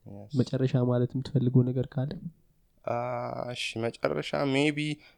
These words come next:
Speaker 1: ብዙ ወጣቶች ስለሚሳሳቱት አንድ ነገር ላውራ።
Speaker 2: Mhm.
Speaker 1: ከፖርን አዲክሽን በጣም እወጣለሁ ሲሉ ውስጣቸው የሚቀመጠው ዊል ፓወር ነው።
Speaker 2: ኦኬ።
Speaker 1: ከዚህ በኋላ አላይም የሚል ነገር።
Speaker 2: Mhm.
Speaker 1: እነዚህ ነገሮች በጣም ለብሬናችን ዴንጀረስ ናቸው።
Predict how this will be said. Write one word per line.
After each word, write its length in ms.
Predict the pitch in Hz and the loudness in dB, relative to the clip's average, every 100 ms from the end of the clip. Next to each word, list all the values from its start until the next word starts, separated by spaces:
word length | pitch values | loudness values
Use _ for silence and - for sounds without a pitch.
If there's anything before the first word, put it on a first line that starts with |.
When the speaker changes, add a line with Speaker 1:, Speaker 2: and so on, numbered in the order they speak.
| - | -4
Speaker 1:
ብዙ 180 | 117 151 | 0 4
ወጣቶች 400 | 160 - 135 123 | 4 4 2 4
ስለሚሳሳቱት 840 | - 120 120 117 117 117 113 120 104 | 2 2 0 0 2 4 2 2 -2
አንድ 180 | 101 101 | 0 2
ነገር 260 | 98 98 113 | 2 2 4
ላውራ። 280 | 98 92 92 - - | 4 4 0 -6 -12
Speaker 2:
Mhm. 200 | - 123 120 | -6 -2 4
Speaker 1:
ከፖርን 340 | 117 135 139 | 6 6 6
አዲክሽን 440 | 131 127 - 131 - | 6 2 -2 0 0
በጣም 400 | - - - 165 | -4 -4 -2 4
እወጣለሁ 460 | 131 - 110 107 101 | 4 6 4 4 0
ሲሉ 220 | - 123 277 - _ _ _ _ _ _ _ _ _ _ _ | 0 0 -2 -8 _ _ _ _ _ _ _ _ _ _ _
ውስጣቸው 520 | 101 120 - 113 - | -2 -2 0 0 0
የሚቀመጠው 600 | 110 104 - 104 107 - 78 - - | -2 0 -2 -2 0 0 -2 -6 -2
ዊል 200 | 110 107 | -2 0
ፓወር 320 | 104 80 80 | 0 0 -2
ነው። 120 | - _ _ _ - | -8 _ _ _ -10
Speaker 2:
ኦኬ። 160 | 127 - | -8 -2
Speaker 1:
ከዚህ 320 | 101 95 98 | -2 0 2
በኋላ 260 | 101 113 147 - | 4 6 6 6
አላይም 420 | 104 98 95 92 95 | 6 6 2 -2 -4
የሚል 320 | 92 92 90 | -4 -4 -6
ነገር። 240 | 87 87 - _ | -8 -12 -18 _
Speaker 2:
Mhm. 200 | - 127 123 | -6 -2 4
Speaker 1:
እነዚህ 320 | 113 120 127 | 4 6 4
ነገሮች 280 | 131 143 - | 4 2 2
በጣም 320 | 117 120 135 135 | 0 4 4 6
ለብሬናችን 640 | 120 117 113 113 113 - - - | 4 4 4 2 0 -2 -6 -4
ዴንጀረስ 460 | 107 107 101 95 - | 0 2 2 0 -2
ናቸው። 300 | - - - | -10 -12 -16